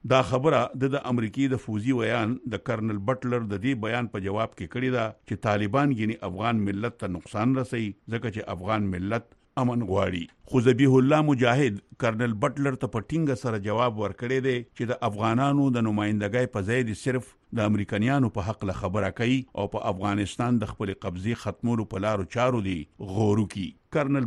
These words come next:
بټلر د ذبیح الله مجاهد د دې وینا په جواب کې ویلي دي چې مجاهد په دې ښه پوه دی چې دې رښتیا خبره نه کوي او په دې ټول افغانان هم پوه دي. افغان طالبانو سره د شر فساد راکمولو موقع شته، خو دوی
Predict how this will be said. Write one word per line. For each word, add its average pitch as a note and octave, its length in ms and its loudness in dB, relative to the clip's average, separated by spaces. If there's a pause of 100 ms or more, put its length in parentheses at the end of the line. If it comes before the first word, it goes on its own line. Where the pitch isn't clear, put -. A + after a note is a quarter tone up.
(100)
بټلر B2+ 360 0 (180)
د G#2+ 120 -2
ذبیح G#2+ 300 0
الله C3+ 320 0
مجاهد A2+ 420 0
د G#2 160 -2
دې B2 100 0 (120)
وینا A2 220 -2 (120)
په G2 120 -4
جواب G#2 280 0
کې G2+ 220 -8
ویلي B2+ 260 2
دي G2 140 0 (220)
چې A2+ 200 4
مجاهد A2+ 540 2
په A2 100 -2
دې C3+ 160 0
ښه D3+ 120 -4 (100)
پوه B2+ 200 0
دی A2 100 0
چې G#2 200 -6
دې A2+ 80 2 (100)
رښتیا A#2+ 440 -2
خبره F#2+ 340 -4
نه G#2+ 140 0
کوي F2 180 -6 (240)
او G2+ 160 0
په G#2 100 0
دې A#2 220 0
ټول A#2+ 180 2
افغانان G#2+ 520 0
هم A#2+ 180 4 (100)
پوه A#2 160 4 (120)
دي. E2+ 100 -4 (400)
افغان A2+ 300 2 (120)
طالبانو G#2+ 540 2
سره A#2 200 0 (300)
د - 140 -2
شر C3 260 0
فساد A#2 420 -2
راکمولو G#2+ 520 0
موقع G2 440 -2
شته، A#2+ 180 0 (300)
خو G2+ 80 0
دوی G#2+ 280 2